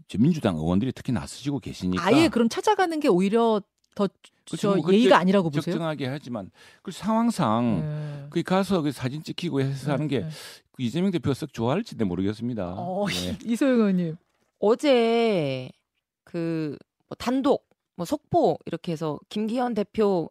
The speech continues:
Speaker 3: 이재명 대표 만나서 단식
Speaker 2: 음.
Speaker 3: 중단 요청 이런 게 떴더라고요. 그래서 '아, 왔나 보다. 만나셨나
Speaker 2: 음.
Speaker 3: 보다.'
Speaker 2: 음.
Speaker 3: 근데 보니까 그게 오보였고요.
Speaker 2: 음.
Speaker 3: 이재명 대표를 향해서 얘기한 게 아니라 기자들을 향해서 "단식 중단했으면 좋겠다." 이렇게 말씀을
Speaker 2: 음.
Speaker 3: 하셨더라고요.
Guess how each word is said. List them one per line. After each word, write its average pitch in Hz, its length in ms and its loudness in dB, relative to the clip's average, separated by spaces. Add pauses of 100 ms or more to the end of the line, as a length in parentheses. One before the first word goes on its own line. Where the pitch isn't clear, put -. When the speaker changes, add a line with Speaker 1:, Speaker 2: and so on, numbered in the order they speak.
Speaker 3:
이재명 214 360 0
대표 214 240 -2
만나서 196 540 0
단식 175 360 -4
Speaker 2:
음. - 40 -12
Speaker 3:
중단 190 340 0
요청 202 340 -2
이런 170 160 -2
게 170 60 -4
떴더라고요. 185 680 0
그래서 143 260 -10 (640)
'아, 180 160 4
왔나 254 540 2
보다. 170 360 -2
만나셨나 220 560 0
Speaker 2:
음. 156 40 -8
Speaker 3:
보다.' 151 360 -4
Speaker 2:
음. 143 140 -10 (400)
Speaker 3:
근데 254 180 -2
보니까 208 440 -2
그게 - 280 -4
오보였고요. 160 1000 0
Speaker 2:
음. 151 340 -8 (280)
Speaker 3:
이재명 277 340 0
대표를 220 440 -2
향해서 339 360 -2
얘기한 185 360 0
게 180 80 -2
아니라 151 280 -2
기자들을 269 680 2
향해서 233 600 0
"단식 175 340 -4
중단했으면 165 520 -6
좋겠다." - 320 -12
이렇게 - 180 -8
말씀을 165 340 -6
Speaker 2:
음. 180 40 -2
Speaker 3:
하셨더라고요. 160 560 -6